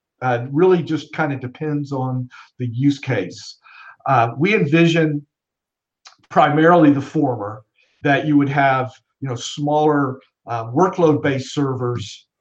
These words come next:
locally and then managed by a more central, uh, Kubernetes cluster. That's really, uh, what, how we envision most,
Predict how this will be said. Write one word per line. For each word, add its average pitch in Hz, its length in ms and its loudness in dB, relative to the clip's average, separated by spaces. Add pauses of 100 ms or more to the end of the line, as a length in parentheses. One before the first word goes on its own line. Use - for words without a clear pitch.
locally 127 640 0 (360)
and 127 220 -4
then 135 240 -2
managed 131 500 -8
by 120 180 -2
a 120 60 -4
more 117 180 -8
central, 120 640 -10
uh, 113 160 -8
Kubernetes 110 520 -8
cluster. 95 460 -12
That's 127 220 -8 (160)
really, 143 640 4
uh, 113 220 -4 (200)
what, 127 180 -4 (140)
how 131 180 -2
we 143 160 6
envision 120 480 -2
most, 110 420 -12